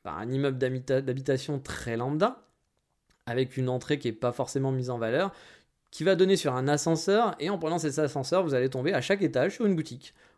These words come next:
voire sur un restaurant, un café, un bookstore, bref. Au Japon, les boutiques sont partout, et pas juste au rez-de-chaussée. Et parfois, franchement, on a du mal à s'y faire.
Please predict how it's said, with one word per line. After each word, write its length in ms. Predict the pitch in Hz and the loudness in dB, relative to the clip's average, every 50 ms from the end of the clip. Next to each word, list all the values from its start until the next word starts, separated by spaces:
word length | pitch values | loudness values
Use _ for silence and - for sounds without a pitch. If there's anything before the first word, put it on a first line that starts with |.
| _ | _
voire 180 | - 127 143 139 | -4 -4 -4 -2
sur 160 | - - 151 | -2 -2 0
un 40 | 131 | 0
restaurant, 500 | 135 135 - - 139 117 104 107 131 147 | 0 -2 0 0 0 0 2 0 0 -2
un 80 | 143 131 | -2 0
café, 320 | - 127 113 - - 127 | 0 -2 -2 -2 -4 -6
un 100 | 139 135 | -6 -6
bookstore, 500 | 120 127 123 - - - 120 117 139 143 | -6 -8 -10 -12 -10 -8 -6 -4 -4 -4
bref. 300 | 120 117 139 185 - - - - - - - _ _ _ _ - | -2 0 0 0 0 -4 -18 -20 -20 -20 -20 _ _ _ _ 2
Au 120 | - 196 | 4 4
Japon, 320 | 196 196 165 143 131 180 240 | 6 6 4 4 2 0 2
les 100 | 226 196 | 2 2
boutiques 300 | 151 147 139 202 226 - | 0 0 -4 -6 -6 -4
sont 200 | - - 196 185 | -2 -2 -2 0
partout, 520 | 175 185 165 - - - 143 143 156 - - | 2 0 0 0 -2 -6 -6 -6 -6 -4 -2
et 120 | 139 127 | -2 0
pas 180 | 131 - 160 165 | 2 4 4 4
juste 240 | 147 - 202 - - | 2 0 -2 0 2
au 80 | 143 | 4
rez-de-chaussée. 640 | 131 147 165 165 - 170 156 - 131 120 113 - _ _ _ - | 4 4 4 2 2 0 0 0 -2 -2 -4 -6 _ _ _ -2
Et 140 | 156 156 151 | 0 0 2
parfois, 460 | 156 139 120 - - 147 151 170 196 | 2 2 0 0 0 2 4 4 2
franchement, 420 | 190 - - 143 135 - 185 190 | 2 0 -2 -2 -2 -2 0 0
on 60 | 185 151 | 0 0
a 100 | 127 120 | 0 -2
du 160 | 120 120 123 | -2 -4 -2
mal 200 | 123 135 165 175 | 0 2 2 4
à 80 | 165 | 2
s'y 160 | 156 165 160 143 | 2 0 -2 -6
faire. 260 | - - 123 95 | -2 -2 -2 -2